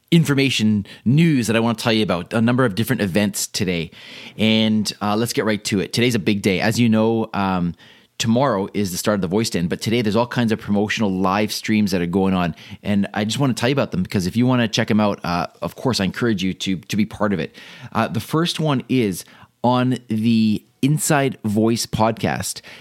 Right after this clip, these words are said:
It's hosted by Carrie Robertson. I've interviewed her before. Um, she is hosting a live stream podcast today at ten A M Pacific. That's one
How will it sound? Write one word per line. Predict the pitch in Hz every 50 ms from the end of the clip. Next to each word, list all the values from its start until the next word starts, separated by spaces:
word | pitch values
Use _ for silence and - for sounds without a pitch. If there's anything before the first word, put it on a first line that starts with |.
| -
It's | - - - -
hosted | 135 143 143 -
by | 139 123
Carrie | 110 - - 127 117 110
Robertson. | 104 101 110 120 - - 135
I've | 143
interviewed | 143 139 135 139 117 107 92
her | 98 98
before. | - 87 - - 120 107 104 87 76 - - - - - - - -
Um, | 104 104 101 98 90 - -
she | - - - - 131 139 151
is | 147 - 135 139 117
hosting | - 113 123 127 117 - - 135 123 127 - - -
a | 98 98 95 -
live | - 90 95 92 95 104 107 117 120 120 123 127 135 123 - -
stream | - - - - - 117 110 110 107 107 104 - _ _ _ _ -
podcast | - - 117 117 120 127 - - 73 76 - - - -
today | - 117 101 95 - 127 110 101 90 90 90 101 - - - - - - _ -
at | 90 80 - - - _ _ _ _
ten | - - - 135 127 127 135 147 - -
A | 117 123 120 117
M | 110 107 107 107
Pacific. | - 98 - - - 120 113 - 147 151 - - - - - - - - - - - -
That's | 85 82 - -
one | - 95 110 110 110 113 113 120 123 135 143 147 139